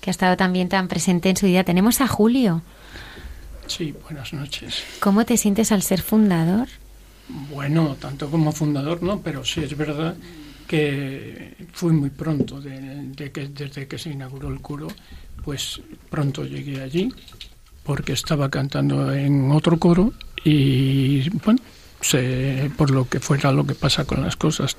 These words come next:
Speaker 2: t-, tuvo su ciclo, se acabó, y me dijeron, "¿Por qué no te vas al coro de la Almudena?". Y yo, pues,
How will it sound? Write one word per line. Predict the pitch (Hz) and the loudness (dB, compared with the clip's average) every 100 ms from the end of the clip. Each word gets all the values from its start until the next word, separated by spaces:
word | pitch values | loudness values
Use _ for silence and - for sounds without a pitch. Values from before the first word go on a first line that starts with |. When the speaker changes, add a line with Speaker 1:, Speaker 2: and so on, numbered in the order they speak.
| - | -8
Speaker 2:
t-, | - - - | -10 -10 0
tuvo | 170 151 | 2 2
su | - 139 | -4 0
ciclo, | 175 165 170 175 | 0 2 0 0
se | 151 | 0
acabó, | 156 131 160 - - - - - - - - - | 2 2 2 0 -6 -16 -14 -14 -14 -14 -16 -8
y | - 156 | 2 6
me | 156 | 6
dijeron, | 139 - 143 139 | 6 4 2 4
"¿Por | 135 127 | 2 2
qué | 170 | 6
no | 196 | 6
te | - 151 | 6 0
vas | - 160 147 | 0 -2 0
al | 143 143 147 156 165 - | 0 0 0 0 -2 -4
coro | - 165 135 | -4 -2 -2
de | |
la | 156 | -4
Almudena?". | 143 135 143 214 196 160 - - - - - - - | -4 0 4 6 4 0 -8 -20 -20 -20 -20 -20 -12
Y | - 151 | 0 2
yo, | 139 147 | 2 0
pues, | - - - | 0 0 0